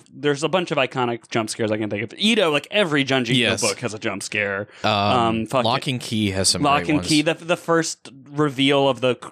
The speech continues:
Speaker 1: creature coming out of the well
Speaker 2: Yep.
Speaker 1: in Lock and Key is a great jump scare. I'm thinking of, um, spoiler alert, uh,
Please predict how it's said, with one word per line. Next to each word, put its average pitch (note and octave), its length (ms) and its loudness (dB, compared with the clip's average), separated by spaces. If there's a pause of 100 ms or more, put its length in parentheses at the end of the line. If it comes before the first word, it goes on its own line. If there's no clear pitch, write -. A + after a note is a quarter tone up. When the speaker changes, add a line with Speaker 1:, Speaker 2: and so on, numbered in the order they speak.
(100)
Speaker 1:
creature C#3+ 340 -2
coming B2+ 280 0
out B2 140 2
of A#2 60 -2
the A#2+ 80 0
well A#2+ 540 4
Speaker 2:
Yep. G2+ 220 4
Speaker 1:
in A#2+ 80 -4
Lock A#2+ 260 0
and B2 80 0
Key A#2 220 -2
is A2+ 120 0
a A2+ 40 -4
great A#2 540 0
jump A#2+ 220 0
scare. A2+ 560 0
I'm C3 140 2
thinking A#2+ 380 -2
of, A#2 200 0
um, G#2+ 420 -6 (240)
spoiler B2+ 500 2
alert, A#2 380 0
uh, A2 280 2